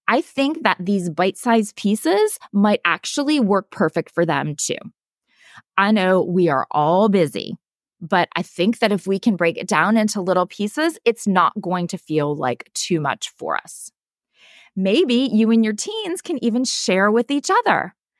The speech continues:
It can be a bonding experience. Make it a goal-setting party. That sounds super fun, right? So today, we're gonna start at the bottom. We're going to start with the roots, build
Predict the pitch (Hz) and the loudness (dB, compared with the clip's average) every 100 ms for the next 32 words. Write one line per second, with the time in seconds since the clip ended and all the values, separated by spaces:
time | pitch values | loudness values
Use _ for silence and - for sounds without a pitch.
0 | _ - - 311 330 262 214 208 302 277 | _ -10 -4 2 2 2 2 2 2 2
1 | 196 160 - - 147 87 - - - - | 0 -2 -8 -10 -8 -8 -10 -16 -18 -20
2 | _ _ _ 202 247 392 294 220 170 165 | _ _ _ 0 0 2 2 0 2 2
3 | 175 220 226 - - 107 151 - 92 67 | 4 4 2 0 -4 -6 -6 -6 -6 -8
4 | - - 285 427 453 - 247 269 339 453 | -12 -6 -4 0 -2 -2 0 0 0 0
5 | 170 151 175 415 - _ _ _ _ _ | 0 0 0 0 -4 _ _ _ _ _
6 | - - - - 311 285 - 285 208 98 | -20 -20 -20 -4 -2 0 0 2 2 0
7 | - - _ 196 247 240 233 - 190 180 | -4 -16 _ -2 2 2 0 2 2 2
8 | 185 165 110 73 73 - _ _ _ _ | 0 0 0 -2 -8 -12 _ _ _ _
9 | - 196 175 196 220 254 349 - 247 220 | -4 -4 -2 0 2 0 -2 -2 0 2
10 | 220 - 185 180 190 - 202 170 156 - | 0 0 0 0 -2 -4 -4 -2 -2 -4
11 | - - - - _ 160 202 214 233 | -10 -12 -12 -14 _ -4 2 2 2